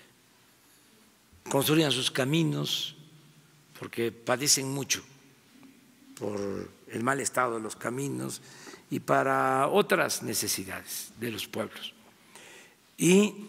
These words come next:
eh, también para, eh, hacer justicia a víctimas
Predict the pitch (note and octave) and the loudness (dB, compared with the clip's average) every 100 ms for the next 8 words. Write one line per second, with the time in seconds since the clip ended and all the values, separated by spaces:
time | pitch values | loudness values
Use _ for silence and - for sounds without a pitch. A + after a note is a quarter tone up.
0 | - - - - - C3 B2 A#2 G#2+ G2+ | -16 -20 -20 -4 4 4 6 2 0 -4
1 | G2+ - - B2+ B2 C#3+ C3 G#2+ - - | -6 -12 2 2 4 2 2 -4 -16 -20
2 | - - - - - _ _ _ C3+ C#3 | -20 -20 -20 -20 -20 _ _ _ 0 2
3 | D3 D3+ D3+ - - - - A2 G#2 G2+ | 2 2 0 -2 -14 -20 -8 -4 -2 -2
4 | G2 F#2+ - G2+ - C3 B2 - C3+ - | -4 -6 -8 -4 -2 -2 -4 -4 -4 0
5 | G3+ - G#3 A3 - - - - - - | 4 4 2 -4 -14 -18 -16 -16 -16 -20
6 | - _ _ _ - G#2 G2+ G2 G2 E3+ | -20 _ _ _ -10 -8 -6 -6 0 0
7 | E3+ F3+ E3+ F3 F#3 - - | 2 0 2 2 0 -2 -4